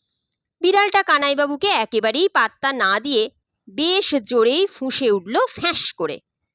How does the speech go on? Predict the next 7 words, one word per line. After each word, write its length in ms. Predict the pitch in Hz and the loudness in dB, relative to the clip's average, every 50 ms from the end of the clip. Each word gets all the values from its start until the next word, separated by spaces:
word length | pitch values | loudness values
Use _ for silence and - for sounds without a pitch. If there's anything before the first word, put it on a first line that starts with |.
| _ _ _ _ _ _ _ - - | _ _ _ _ _ _ _ -18 -12
ঘাবড়ে 420 | - - 214 208 180 175 202 196 | -6 -4 -4 -4 -2 -2 -4 -4
গিয়ে 220 | 185 196 202 202 | -2 -2 -2 -2
কানাইবাবু 580 | 202 - 202 185 185 185 190 185 202 214 330 480 494 _ _ _ _ 185 | -2 -2 -4 -2 -2 -2 -2 -2 -4 -4 -4 -6 -6 _ _ _ _ -12
দু 200 | 175 208 226 220 | -8 -8 -8 -4
পা 200 | - 233 214 208 | -2 -2 -2 -2
পেঁচিয়ে 440 | - 254 311 - - - 330 262 | -2 -4 -6 -4 -2 -2 -2 -2
গেলেন, 320 | 208 190 180 160 160 156 | -2 -2 -2 -4 -4 -8